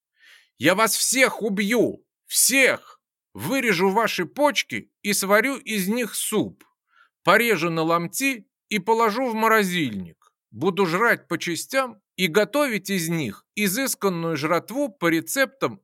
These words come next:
из поварской книги». Пожалуй, впервые в глазах пижона мелькнул испуг.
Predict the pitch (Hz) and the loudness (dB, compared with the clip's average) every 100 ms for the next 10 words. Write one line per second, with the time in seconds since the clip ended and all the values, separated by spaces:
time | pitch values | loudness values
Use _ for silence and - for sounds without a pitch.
0 | - 208 - 196 185 180 - - 262 202 | -10 -8 -4 0 2 2 0 -6 -6 -6
1 | 202 240 131 90 78 _ _ _ _ _ | -2 -2 -2 -6 -16 _ _ _ _ _
2 | 147 156 208 214 196 - 247 196 180 135 | 0 2 2 0 -4 -2 -2 0 0 0
3 | 110 156 196 175 135 - 147 151 285 240 | -2 2 4 4 0 0 -2 0 0 -2
4 | 101 - - 156 170 - 247 262 - 196 | -6 -10 -8 -4 -4 -4 -8 -8 -6 -8
5 | - _ 104 78 _ | -8 _ -12 -14 _